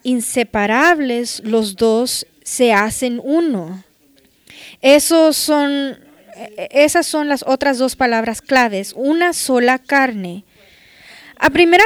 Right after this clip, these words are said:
vista, esta frase parece referirse únicamente a la unión física y sexual. Y, y ciertamente significa eso,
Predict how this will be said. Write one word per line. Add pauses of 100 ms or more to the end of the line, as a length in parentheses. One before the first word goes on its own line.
(100)
vista,
esta
frase
parece
referirse
únicamente
a
la
unión
física
y
sexual. (1600)
Y,
y
ciertamente
significa
eso,